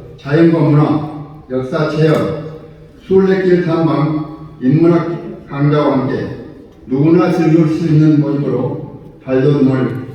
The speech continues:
할 것입니다. 국민의 건강과 여가 선용, 삶의 질 향상에 도움을 주고 자연과 함께 이야기하는 친환경적인 여행 문화의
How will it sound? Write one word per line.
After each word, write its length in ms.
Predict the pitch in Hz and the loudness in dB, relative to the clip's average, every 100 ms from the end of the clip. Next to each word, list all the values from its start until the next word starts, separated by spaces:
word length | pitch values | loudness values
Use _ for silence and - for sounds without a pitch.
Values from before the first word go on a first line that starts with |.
| - | -12
할 240 | 120 117 | -6 -6
것입니다. 480 | 123 - 113 104 98 - - - - - - - - - - - | -6 -2 -2 -2 -4 -8 -12 -20 -20 -20 -20 -20 -20 -20 -20 -4
국민의 440 | 147 170 180 175 | 2 4 4 4
건강과 840 | 170 170 165 160 151 - - - - 139 | 6 6 6 4 2 -2 -8 -12 -8 -2
여가 240 | 151 151 | 0 2
선용, 800 | 147 131 127 143 - 131 - - - | 2 2 2 0 -4 -12 -14 -20 -18
삶의 500 | - 175 185 180 151 | -6 0 2 4 2
질 240 | 156 175 | 4 4
향상에 440 | 170 160 156 151 151 | 4 4 2 2 2
도움을 320 | 131 131 131 | 0 0 -2
주고 480 | 120 104 - - - - - - - - | -2 -4 -6 -12 -18 -20 -20 -20 -20 -20
자연과 600 | - 135 165 170 160 156 | -8 -2 2 4 2 0
함께 580 | 160 151 - - - - | -2 -2 -2 -4 -10 -10
이야기하는 800 | 131 147 143 135 117 127 151 - - - - - - - | -4 -2 0 0 0 0 -2 -4 -10 -14 -18 -20 -20 -20
친환경적인 1160 | - 208 202 185 175 185 180 170 160 151 143 131 | -8 0 2 2 2 2 4 4 4 4 4 2
여행 260 | 135 139 | 0 -2
문화의 440 | - 123 120 - | -4 -4 -2 -2